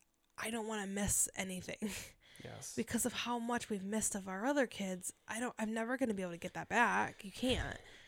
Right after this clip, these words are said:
Speaker 2: Yeah, and I think all of those things do lead to that kind of mentality where it's like, "You know what? Maybe we should just do it."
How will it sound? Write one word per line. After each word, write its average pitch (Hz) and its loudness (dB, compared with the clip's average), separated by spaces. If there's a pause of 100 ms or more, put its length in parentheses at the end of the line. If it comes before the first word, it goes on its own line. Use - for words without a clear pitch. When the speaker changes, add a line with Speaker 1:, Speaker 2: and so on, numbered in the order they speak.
(120)
Speaker 2:
Yeah, 240 10 (280)
and 208 8 (100)
I 208 12
think 233 8
all 196 12
of 180 10
those 165 10
things 151 6
do 151 6
lead 139 4
to 139 4
that 131 0
kind 139 0
of 135 2
mentality 143 2
where 135 4
it's 131 -2
like, 127 -4
"You 101 -6
know 107 -4
what? 156 2 (160)
Maybe 104 -6
we 139 4
should 131 0
just - -6
do 98 -6
it." 92 -8